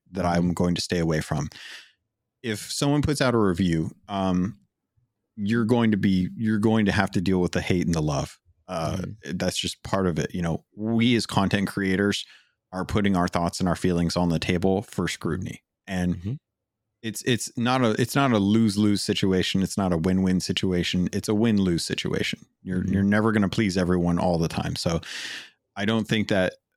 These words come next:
Speaker 1: um, I don't think that people should really,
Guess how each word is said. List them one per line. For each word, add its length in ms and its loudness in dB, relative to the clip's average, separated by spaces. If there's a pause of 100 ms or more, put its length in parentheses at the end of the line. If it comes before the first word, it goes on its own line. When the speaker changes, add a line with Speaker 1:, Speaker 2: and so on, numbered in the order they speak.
(120)
Speaker 1:
um, 580 0 (1160)
I 80 -8
don't 300 -2
think 200 2
that 260 -4
people 320 -2
should 240 -2
really, 540 2